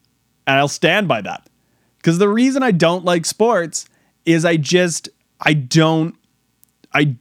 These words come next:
don't get why I should care who wins or loses. You know what I mean? 'Cause it's like, well, yeah, it, no matter who wins or loses, they're all still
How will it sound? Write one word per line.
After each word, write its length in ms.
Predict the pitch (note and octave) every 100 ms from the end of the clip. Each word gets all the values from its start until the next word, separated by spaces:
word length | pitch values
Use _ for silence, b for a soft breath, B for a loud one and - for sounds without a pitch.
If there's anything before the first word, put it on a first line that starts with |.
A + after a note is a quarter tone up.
| _
don't 400 | E3+ D#3+ E3 D#3 - _
get 340 | D#3+ D3+ C#3+ - _ _ _ _ _ _ _ _ _ _ _ _ _
why 400 | - B2+ C3+ C#3
I 100 | C3+
should 300 | C3+ C#3 B2
care 540 | - - C3+ A2+ - - _
who 220 | - D3+
wins 320 | C#3+ C#3 C3 C3
or 80 |
loses. 600 | A#2+ A#2 A2 F#2+ - - - _ _ _ _
You 80 | C#3+
know 80 | D#3
what 80 |
I 40 | E3+
mean? 340 | E3 E3+ E3+ - _ _ _ _ _ _ _ _ _ _ _ _
'Cause 160 | E3+ E3+
it's 180 | E3
like, 240 | F#3 F3 -
well, 240 | - E3+ F#3
yeah, 340 | F#3+ G#3 G3+ -
it, 240 | F3+ E3
no 140 | E3 F3+
matter 340 | G#3 G#3 F#3+
who 320 | E3 G3+ G#3
wins 340 | F#3+ F#3+ F#3+ E3+
or 80 | E3
loses, 840 | E3 G#3 G3 D#3+ D3+ C#3+ C3 - _ _ _ _ _ _ _ _ _ _
they're 220 | D#3 E3 E3+
all 360 | F#3 G#3 G#3+
still 880 | F3+ - G3+ G#3 G#3 G#3 G3+ F#3+ F3+